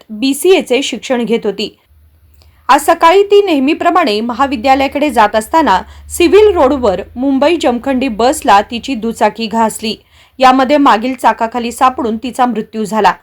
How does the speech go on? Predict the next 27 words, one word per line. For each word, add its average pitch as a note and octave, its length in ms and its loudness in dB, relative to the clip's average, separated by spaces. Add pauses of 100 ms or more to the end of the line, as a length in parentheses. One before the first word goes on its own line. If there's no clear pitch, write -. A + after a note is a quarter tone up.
(520)
घटनेनंतर F4+ 640 2
काही D#4 280 0
अंतरावर C4+ 480 0
जाऊन B3+ 360 0
थांबली. F#3+ 340 -6 (200)
घटनेनंतर G#3+ 680 -2
शर्वरी A#3+ 480 -2
हिचा B3+ 440 0
मृतदेह B3+ 600 0
शासकीय B3 460 -2
रुग्णालयात C#4 540 0 (100)
पाठवण्यात G#3+ 460 -4
आला. F#3+ 160 -2 (540)
या C#4+ 120 2
घटनेने D#4 520 0
परिसरातील C4 680 0
हळहळ A3+ 460 -2
व्यक्त G3+ 340 -6
केली G#3 200 -6
जात G3+ 220 2
आहे. G#3 240 0 (580)
दुर्दैवी C4+ 480 2
शर्वरी C#4 460 2
हिचे G#3+ 340 -2
वडील B3 260 -2
वारले G#3 360 0
आहेत. G3+ 260 0